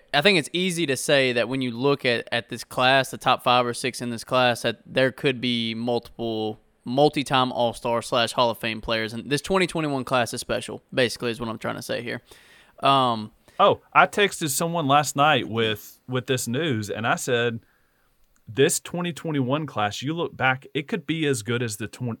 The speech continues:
Speaker 2: uh, two thousand seven class that everyone says was, like, you know, the,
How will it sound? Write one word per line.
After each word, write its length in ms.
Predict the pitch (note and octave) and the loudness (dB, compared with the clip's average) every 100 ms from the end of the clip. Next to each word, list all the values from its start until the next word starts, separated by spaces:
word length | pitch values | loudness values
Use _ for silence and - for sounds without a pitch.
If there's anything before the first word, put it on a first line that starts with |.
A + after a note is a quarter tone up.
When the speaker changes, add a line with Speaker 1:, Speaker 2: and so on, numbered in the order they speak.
| - | -4
Speaker 2:
uh, 160 | A2+ G2 | -4 -4
two 140 | C3+ | -4
thousand 300 | B2 A2 G#2 | -2 -2 -4
seven 340 | G2 A#2 G#2 G2+ | -6 -4 -4 -4
class 300 | F#2+ F#2 - | -4 -4 -4
that 120 | A2 | -4
everyone 440 | A2 A2+ A2 G#2 | -2 -4 -4 -6
says 360 | - A2+ G#2 F2+ | -4 -4 -4 -4
was, 220 | G#2 F#2+ | -8 -2
like, 320 | G2 F#2+ - - | 0 0 -4 -2
you 140 | C3+ | 0
know, 60 | G#2+ | 0
the, 220 | G#2+ F#2+ | -2 -6